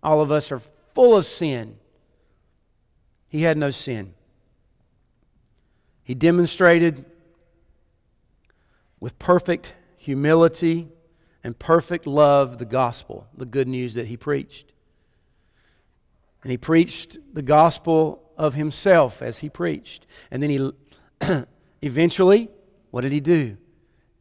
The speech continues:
He laid down his life on the cross as a sacrifice for sinners. He took his people's sin upon himself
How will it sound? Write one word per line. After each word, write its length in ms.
He 100
laid 580
down 340
his 240
life 720
on 160
the 100
cross 460
as 200
a 80
sacrifice 1160
for 480
sinners. 760
He 120
took 460
his 160
people's 380
sin 160
upon 260
himself 800